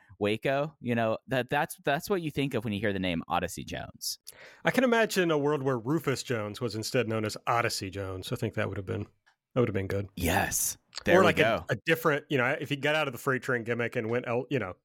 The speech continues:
Speaker 2: went a different way, maybe Odyssey would have been his new, his new gimmick. Oh, my point about Carmelo Hayes, Carmelo Hayes, uh, is that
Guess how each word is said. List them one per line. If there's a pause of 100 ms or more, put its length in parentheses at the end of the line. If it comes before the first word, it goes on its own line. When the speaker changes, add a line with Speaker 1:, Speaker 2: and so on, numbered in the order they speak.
(120)
Speaker 2:
went
a
different
way,
maybe
Odyssey
would
have
been
his
new, (560)
his
new
gimmick. (260)
Oh,
my
point
about
Carmelo
Hayes,
Carmelo
Hayes, (480)
uh, (100)
is
that